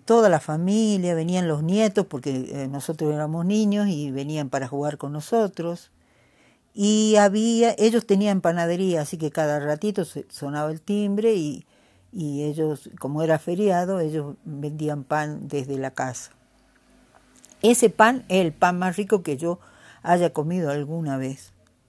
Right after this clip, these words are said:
Muy rico pan. Y hacía un calor en San Pedro, estamos hablando de noviembre. Con los chicos jugábamos en el fondo mientras duraba una larga sobremesa donde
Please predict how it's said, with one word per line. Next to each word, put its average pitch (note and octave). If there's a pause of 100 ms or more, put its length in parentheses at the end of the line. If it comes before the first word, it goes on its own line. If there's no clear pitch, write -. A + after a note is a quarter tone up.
(100)
Muy F3
rico E3+
pan. - (1400)
Y D3+
hacía D3+
un E3
calor C#3+
en B2
San -
Pedro, E3
estamos D3+
hablando E3
de D3
noviembre. C3+ (1700)
Con D#3+
los D#3
chicos B3+
jugábamos F#3
en C3+
el C3+
fondo A3
mientras D3
duraba E3+
una C#3
larga F3+
sobremesa F3
donde D3+